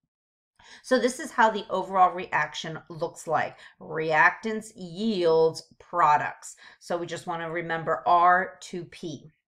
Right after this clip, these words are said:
So those coefficients are what we're gonna use to balance the reaction. Those are gonna be the only numbers that we can change.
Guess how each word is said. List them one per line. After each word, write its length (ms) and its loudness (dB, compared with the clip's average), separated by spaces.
So 160 0
those 180 2
coefficients 760 0
are 100 -2
what 220 0
we're 60 -6
gonna 160 -6
use 300 -10
to 220 -8
balance 640 0
the 200 -8
reaction. 680 -2
Those 220 -6
are 40 -4
gonna 200 -2
be 120 -4
the 280 -8
only 420 -4
numbers 460 -2
that 160 -2
we 120 -8
can 200 -12
change. 640 -6